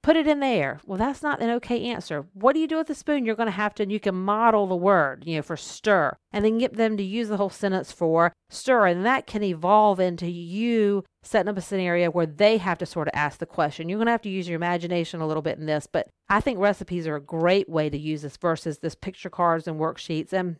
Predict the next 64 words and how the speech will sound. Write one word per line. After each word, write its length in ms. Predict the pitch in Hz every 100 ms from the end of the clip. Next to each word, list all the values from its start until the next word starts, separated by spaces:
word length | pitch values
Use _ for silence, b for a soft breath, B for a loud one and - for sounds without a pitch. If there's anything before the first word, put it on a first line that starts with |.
| _ -
if 140 | 190
you're 120 | 220
working 260 | 233 254 226
in 120 | 196
the 80 | 185
schools, 400 | - 202 202 175
you 60 |
can 120 | - 175
think, 180 | 160 - -
"That's 200 | 277 -
super-de-duper 920 | - 254 247 208 165 214 233 233 185
great, 400 | - 170 208 240 _
but 120 | - 196
how 120 | 277
am 100 | 294
I 100 | 269
gonna 160 | 220
do 120 | 185 190
that 140 | 175
in 40 |
the 60 | 156
schools?" 400 | - - 165 147 _ _ -
Maybe 240 | 311 330
you 80 | 311
can't 240 | - 262
make 220 | 220 208 -
brownies. 560 | 175 196 220 233 - -
I 60 |
don't 100 | 226
know. 80 | 165
Maybe 280 | 123 185 147
you 80 | -
can. 340 | - 151 113 - _ _
But 380 | 240 202 185 - -
maybe 360 | 208 285 285
you 140 | 233 226
can 200 | 208 196
also 400 | 185 202 - 170
set 260 | - 190
up 140 | 196 -
this 160 | 175
game 340 | 170 165 180 190
scenario, 720 | - 196 196 190 190 185 185 _
set 300 | - - 220
up 260 | 214 202 -
trying 260 | - 190 175
to 60 |
make 480 | 151 156 170 190 - -
any 160 | 254
kind 240 | 269 - 170
of 60 |
craftsy 600 | - - 160 165 - 165 139
thing 260 | 151 147
works 240 | 147 147 -
this 160 | 147
way. 100 | 160
It's 140 | 180 226
exactly 380 | 190 214 220
the 100 | 185
same 240 | 156 151 147
thing 180 | 151 139
as 120 | 131
a 60 |
recipe. 640 | 127 151 170 - - 131